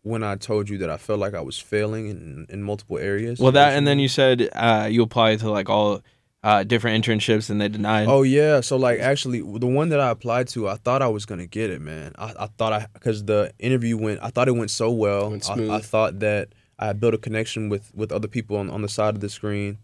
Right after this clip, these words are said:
Speaker 2: Mm-hmm.
Speaker 1: the people on the other side of the screen. And I ended up getting an email from them telling me that, that I didn't get chosen. And there were four people in the interview,
Speaker 2: Oof,
Speaker 1: and,
Speaker 2: that's not that
Speaker 1: and
Speaker 2: much.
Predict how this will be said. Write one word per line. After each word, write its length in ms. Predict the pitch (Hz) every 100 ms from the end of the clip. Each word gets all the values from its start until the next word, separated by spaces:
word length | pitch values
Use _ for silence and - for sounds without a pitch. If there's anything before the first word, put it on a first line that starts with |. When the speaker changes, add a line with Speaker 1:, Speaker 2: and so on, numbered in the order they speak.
| -
Speaker 2:
Mm-hmm. 200 | 117 107
Speaker 1:
the 40 |
people 200 | 107 104
on 20 |
the 40 | 82
other 80 | 101
side 160 | 95
of 80 | 78
the 20 | -
screen. 300 | 78 71 - _ _ _ _
And 560 | - 101 101 98 98 90
I 100 | -
ended 140 | 110 110
up 80 | 104
getting 180 | 110 101
an 40 |
email 300 | 104 113 104
from 220 | 104 98
them 240 | 95 90 71
telling 340 | 104 98 92
me 140 | 92
that, 360 | 87 90 87 73 64 - _ _
that 120 | 82
I 60 | 87
didn't 220 | 101 101
get 120 | 90
chosen. 480 | 90 107 117 92 82
And 100 | -
there 80 | 95
were 100 | 82
four 220 | - 120
people 280 | 117 127 117
in 80 | 107
the 100 | 82
interview, 500 | 107 107 80 78 87 -
Speaker 2:
Oof, 0 |
Speaker 1:
and, 420 | 104 98 95 92 82
Speaker 2:
that's 140 | 92
not 120 | 107
that 60 | 101
Speaker 1:
and 60 |
Speaker 2:
much. 260 | 104 110 -